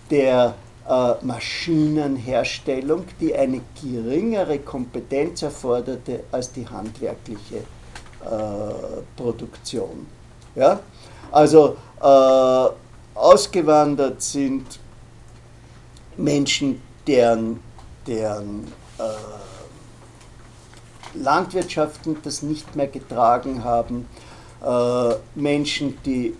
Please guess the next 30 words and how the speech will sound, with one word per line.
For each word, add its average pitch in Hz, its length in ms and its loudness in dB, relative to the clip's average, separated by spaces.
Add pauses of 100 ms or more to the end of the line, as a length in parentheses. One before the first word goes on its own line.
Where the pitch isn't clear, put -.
Qualifikationen 156 1200 -2
hatten, 147 580 -2 (100)
die 131 180 -2
nicht 139 520 -6
mehr 123 140 -6
nötig 135 800 -4
waren, 123 500 2 (440)
weil 123 240 -2
sie 131 300 -8
ersetzt - 640 -10
waren. 110 160 -4 (300)
Ich 151 180 -8
weiß 156 160 6
nicht, 185 180 -4
erinnern 160 400 2
Sie 170 160 -6
sich 165 220 -8
noch 143 220 -2
an 139 140 -4
den 127 220 -8
John 135 320 -6
Kerry? 123 500 -2
Der 135 200 -4
ist, 120 180 -6 (160)
glaub 123 420 -2
ich, - 340 -10 (140)
gegen 117 420 -8
den 117 180 -10
Bush 135 400 -10
angetreten. 113 920 -10